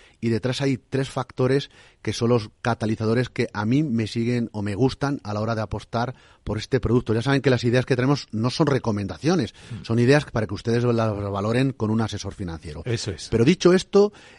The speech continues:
Speaker 1: eh, me gusta, la idea que, que comenta Carlos,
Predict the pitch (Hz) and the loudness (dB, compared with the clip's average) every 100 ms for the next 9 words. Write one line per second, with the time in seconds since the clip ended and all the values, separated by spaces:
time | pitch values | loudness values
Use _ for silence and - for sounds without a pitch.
0 | _ 123 117 113 110 107 101 - 101 110 | _ 0 2 4 4 2 0 -4 -4 0
1 | 131 180 - 202 254 _ _ 101 110 113 | 2 2 0 -2 -4 _ _ -8 -4 -4
2 | - 113 101 107 98 104 110 104 110 101 | -4 -6 -6 -8 -6 -4 -2 -2 -4 -4
3 | 90 90 120 123 165 185 | -6 -6 -4 2 0 0